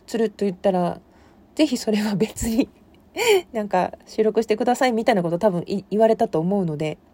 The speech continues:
言われてなかったらごめんなさい。それでちょっと、えー、せっかくだからこのピンク組のね、企画に乗っかって、一番の思い出のライブを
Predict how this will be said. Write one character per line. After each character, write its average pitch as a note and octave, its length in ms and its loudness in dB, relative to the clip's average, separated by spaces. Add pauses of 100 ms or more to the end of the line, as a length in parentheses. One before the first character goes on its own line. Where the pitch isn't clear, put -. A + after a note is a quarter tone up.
言 G#3 80 -4
わ A3 80 4
れ B3 80 0
て B3+ 100 -10
な B3 120 -6
か F#3 100 -6
っ - 20 -4
た D3+ 140 -8
ら D#3 60 -6
ご E3+ 80 -6
め D#3 100 -8
ん D#3 40 -10
な E3 80 -10
さ - 80 -14
い。 G3+ 40 -18 (720)
そ A#3 140 0
れ G#3 100 2
で C4 160 6
ち A3 120 0
ょ - 20 2
っ G#3 40 -8
と、 E3 280 -2 (640)
え E3+ 380 -2
ー、 - 20 -6
せ F#3 160 -4
っ - 20 -4
か F3+ 140 0
く - 100 0
だ F3 120 2
か D3 100 -4
ら D3+ 100 -6
こ D#3 120 -6
の D3+ 240 -4 (140)
ピ G3+ 120 -2
ン F#3+ 100 0
ク F3 160 -2
組 F3 200 0
の F3+ 100 -2
ね、 D4 140 -2 (260)
企 F#3+ 280 -2
画 F3 60 -2
に F3 120 0
乗 E3+ 100 0
っ - 20 -8
か F#3 200 -4
っ F3+ 40 -2
て、 - 340 -4 (520)
一 F#3+ 200 -6
番 F3 220 2
の F#4 140 6
思 A#3+ 220 2
い G3+ 80 2
出 F#3+ 100 0
の F#3 100 0
ラ F#3+ 140 2
イ F#3+ 60 -2
ブ C4 180 2
を D4 220 4